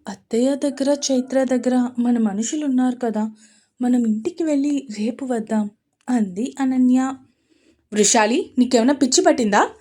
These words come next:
ఎన్ని కిలోమీటర్స్ నువ్వు ట్రావెల్ చేస్తావా మళ్ళీ రేపు రావడానికి?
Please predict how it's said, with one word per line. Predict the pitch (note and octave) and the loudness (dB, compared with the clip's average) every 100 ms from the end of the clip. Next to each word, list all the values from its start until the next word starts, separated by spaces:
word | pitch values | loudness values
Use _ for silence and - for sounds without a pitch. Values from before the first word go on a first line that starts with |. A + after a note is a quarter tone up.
| - - - | -20 -20 2
ఎన్ని | B3 D#4+ | 4 4
కిలోమీటర్స్ | - D4+ E4 E4 F4 | 4 2 4 2 2
నువ్వు | E4 D#4+ | 2 2
ట్రావెల్ | D4 B3 C4+ | 4 4 4
చేస్తావా | C#4 C4+ A3 G3 | 2 2 2 2
మళ్ళీ | G#3+ B3 G4 - _ B3+ | 2 2 0 -4 _ 0
రేపు | B3 | 2
రావడానికి? | B3 A#3 B3+ C#4 C4+ G4+ C#5 | 4 4 4 4 2 0 -2